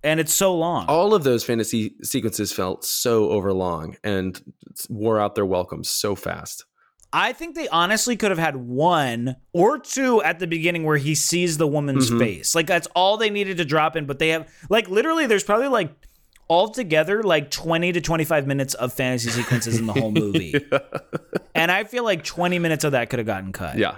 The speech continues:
Speaker 2: I agree. Like, they established,
Speaker 1: Ugh.
Speaker 2: they esta-, I think it's just, like, they, it's nice. They establish he's a dreamer at the beginning. They establish kind of, like, that in his character, and then they can kind of fill in other elements of his character surround that without just, like,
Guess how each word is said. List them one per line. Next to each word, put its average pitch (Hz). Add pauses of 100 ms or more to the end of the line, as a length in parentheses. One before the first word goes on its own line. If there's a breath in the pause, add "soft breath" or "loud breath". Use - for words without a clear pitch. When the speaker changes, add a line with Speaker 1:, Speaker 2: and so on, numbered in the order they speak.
(160)
Speaker 2:
I 101
agree. 92 (440 loud breath)
Like, 156
they 240
established, 190
Speaker 1:
Ugh. -
Speaker 2:
they 175
esta-, 180
I 165
think 165
it's -
just, 170
like, 147
they, 143
it's -
nice. 139
They 120
establish 120
he's 131
a 135
dreamer 104
at 101
the 98
beginning. 90
They 92
establish 98
kind 104
of, 101
like, 95
that 95
in 98
his 92
character, 90
and 107
then 107
they 110
can 113
kind 123
of 123 (640 loud breath)
fill 151
in 143
other 123
elements 123
of -
his 110
character 113
surround 113
that 85
without 98
just, -
like, 87